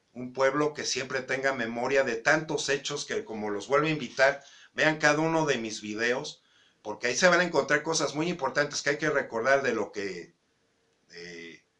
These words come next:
se comprometió Andrés Manuel López Obrador en la campaña, así como tantas cosas que nos ha, que nos ha hecho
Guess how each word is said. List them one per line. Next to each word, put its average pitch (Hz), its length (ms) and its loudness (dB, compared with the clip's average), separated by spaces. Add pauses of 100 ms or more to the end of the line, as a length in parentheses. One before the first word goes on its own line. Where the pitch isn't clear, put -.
(240)
se - 220 -12
comprometió 113 580 -2
Andrés 160 260 2
Manuel 139 220 0
López 113 340 -2
Obrador 110 400 0
en 131 120 -4
la 101 120 -4
campaña, 131 600 -2 (560)
así 139 280 -6
como 143 300 -2
tantas 143 380 2
cosas 147 480 -2
que 113 160 -6
nos 98 200 -6
ha, 120 220 -6
que 101 140 -10
nos 101 220 -4
ha 131 140 2
hecho 147 460 -4